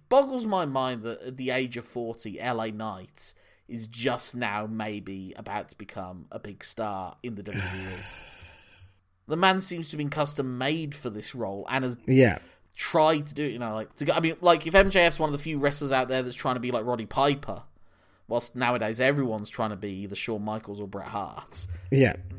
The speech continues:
Speaker 1: Neither guy known to bring the, the golden economic <laughs> years of wrestling.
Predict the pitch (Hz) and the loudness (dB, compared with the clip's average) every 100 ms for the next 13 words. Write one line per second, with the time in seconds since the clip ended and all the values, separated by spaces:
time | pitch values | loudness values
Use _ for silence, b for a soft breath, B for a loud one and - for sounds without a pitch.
0 | 156 175 208 226 214 185 190 190 175 180 | -8 8 12 12 12 10 8 8 8 6
1 | 180 175 147 147 165 170 156 151 147 B | 6 4 -4 -2 0 0 0 2 0 B
2 | B - 160 180 175 165 151 - - - | B -4 6 8 8 0 -6 -10 -18 -10
3 | - 202 - 165 165 175 - 151 156 - | 2 2 4 4 4 2 0 -2 0 0
4 | 147 254 247 262 277 - - - | 4 4 6 8 8 6 -12 -4